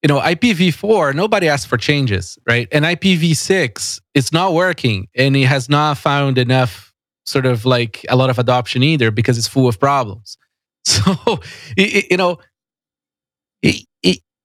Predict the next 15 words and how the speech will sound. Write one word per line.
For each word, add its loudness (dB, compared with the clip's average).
once 0
you 2
have 0
a -4
protocol, -2
right? 0
It, 0
this 0
is, -2
it's, -4
it's -2
more 2
than -2
open 0
source -2